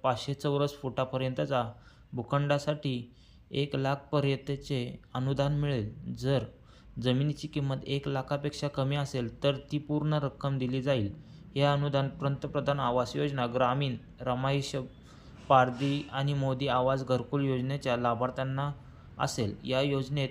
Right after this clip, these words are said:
एक खास तरतूद आहे. जर वीसपेक्षा जास्त लाभार्थी एकत्र येऊन गृहवसाहत हाऊसिंग,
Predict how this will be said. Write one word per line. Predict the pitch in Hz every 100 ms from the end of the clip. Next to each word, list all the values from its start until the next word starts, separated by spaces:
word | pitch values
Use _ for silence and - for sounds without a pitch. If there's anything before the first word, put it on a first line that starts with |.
| -
एक | 135 135 -
खास | 139 - -
तरतूद | 143 131 147 147
आहे. | 139 120 104 110 113
जर | 135
वीसपेक्षा | 127 139 143 - 147 - 143
जास्त | 135 131 151
लाभार्थी | 147 135 131 127 131 -
एकत्र | - 147 147
येऊन | 151 147 143
गृहवसाहत | 139 127 139 139 143 131 139 135 110 - - - - -
हाऊसिंग, | 127 123 -